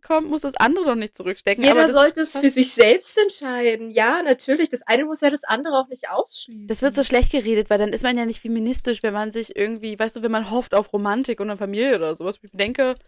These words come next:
Speaker 2: Überhaupt nicht,
Speaker 1: Hä?
Speaker 2: überhaupt nicht. Ich denke, es kann Hand in Hand gehen. Du kannst
Speaker 1: Natürlich.
Speaker 2: absolut, du kannst ja eine Powerfrau sein und trotzdem das romantischste Leben auf dem Planeten
Speaker 1: Du musst auch
Speaker 2: führen.
Speaker 1: keine Powerfrau sein.
Speaker 2: Kannst doch absolut,
Speaker 1: Du kannst
Speaker 2: nein,
Speaker 1: auch das
Speaker 2: musst du
Speaker 1: kleinste
Speaker 2: nicht.
Speaker 1: Mauerblümchen
Speaker 2: Aber ich meine, es ist halt
Speaker 1: sein.
Speaker 2: alles möglich.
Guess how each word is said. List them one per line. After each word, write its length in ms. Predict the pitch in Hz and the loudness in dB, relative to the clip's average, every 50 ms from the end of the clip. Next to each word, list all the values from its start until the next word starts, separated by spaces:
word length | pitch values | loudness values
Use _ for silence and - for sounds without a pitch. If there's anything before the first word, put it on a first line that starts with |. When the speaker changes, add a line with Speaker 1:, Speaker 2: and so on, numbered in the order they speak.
| _ _ _ _ _ _ _ _ _ _ - | _ _ _ _ _ _ _ _ _ _ 4
Speaker 2:
Überhaupt 520 | 269 294 349 349 339 330 330 339 - - | 4 6 6 6 6 6 6 4 4 2
nicht, 180 | 262 240 233 220 | 2 2 2 2
Speaker 1:
Hä? 60 | 240 285 | 2 4
Speaker 2:
überhaupt 320 | 285 277 277 285 - - | 4 6 6 4 2 0
nicht. 160 | 226 220 - | -6 -12 -8
Ich 140 | 226 - - | -8 2 4
denke, 240 | 262 269 294 302 277 | 4 4 6 6 4
es 120 | 247 - | 2 4
kann 220 | - 254 247 247 226 | 2 0 0 2 4
Hand 220 | 269 247 240 247 | 2 2 4 4
in 160 | 247 240 240 | 2 0 2
Hand 240 | 226 220 220 220 - | 0 -2 -2 -4 -6
gehen. 400 | - 208 196 208 208 214 220 _ _ _ _ | -8 -6 -6 -6 -6 -8 -12 _ _ _ _
Du 100 | 240 240 | -10 -8
kannst 320 | - - 254 247 240 - - | 0 2 2 2 2 0 -4
Speaker 1:
Natürlich. 240 | 214 190 233 277 403 453 | 2 2 4 4 4 2
Speaker 2:
absolut, 240 | 302 262 269 254 - | 2 0 -2 -4 -8
du 40 | - | -8
kannst 260 | - 269 285 - - | -8 -6 -4 2 2
ja 60 | 320 | 4
eine 120 | 285 254 | 4 4
Powerfrau 640 | 294 - - 214 240 294 285 302 - - - 277 277 | 2 4 4 6 6 8 6 4 2 4 6 6 6
sein 300 | 262 262 254 247 311 302 | 6 6 4 4 6 4
und 140 | 277 247 - | 2 2 0
trotzdem 580 | - - - 233 226 - - - - 320 277 240 | -4 2 4 4 4 4 2 2 4 4 4 2
das 180 | 262 254 - - | 0 -2 -2 -4
romantischste 600 | 240 220 226 240 339 - - - - - 311 285 | -2 2 2 2 2 2 -4 -16 -16 -16 -14 -4
Leben 260 | 247 247 277 349 302 | -2 -2 -2 -2 -4
auf 140 | 247 247 - | -6 -6 -8
dem 160 | 269 247 - | -8 -10 -10
Planeten 440 | _ - 220 220 220 220 262 415 - - | _ -10 -10 -4 -2 0 0 -2 -2 -4
Speaker 1:
Du 60 | - | -4
musst 160 | 320 359 320 | -4 -2 0
auch 100 | 311 330 | 0 2
Speaker 2:
führen. 140 | 330 262 233 | 2 2 2
Speaker 1:
keine 240 | 320 311 330 349 339 | 2 2 0 -2 -6
Powerfrau 680 | - - - 285 311 349 359 - _ - 320 294 294 269 | -6 -6 -2 -2 -2 -2 -4 -6 _ -4 -2 -2 0 0
sein. 280 | 254 240 220 220 214 | -2 -2 -2 0 2
Speaker 2:
Kannst 260 | 214 254 254 - - 285 | 2 2 2 4 2 2
doch 140 | 294 294 | 2 4
absolut, 420 | - 226 - - - 330 277 - - | 2 2 0 0 -4 -12 -12 -6 -6
Speaker 1:
Du 60 | 269 | -2
kannst 220 | - - 202 202 | 0 2 4 4
Speaker 2:
nein, 140 | 196 196 220 302 | 6 6 6 6
Speaker 1:
auch 40 | 392 | 6
das 60 | 359 - | 6 4
Speaker 2:
musst 140 | 285 359 - | 4 4 4
du 20 | |
Speaker 1:
kleinste 280 | 277 254 269 - 349 277 | 4 6 6 6 6 4
Speaker 2:
nicht. 80 | 240 285 | 4 4
Speaker 1:
Mauerblümchen 300 | 277 269 294 330 359 349 330 269 | 6 6 6 6 4 4 4 2
Speaker 2:
Aber 40 | 254 277 | 2 2
ich 60 | 262 | 2
meine, 220 | 233 220 240 - 262 | 4 4 4 4 4
es 40 | |
ist 80 | 208 202 | 2 2
halt 300 | 190 185 190 220 247 233 | 2 2 0 0 0 0
Speaker 1:
sein. 80 | 247 - | 0 -2
Speaker 2:
alles 300 | 208 247 277 - - 226 | -2 -2 -4 -10 -16 -16
möglich. 640 | 214 220 254 302 - _ - 208 202 202 208 214 | -14 -14 -14 -14 -14 _ -16 -16 -16 -16 -20 _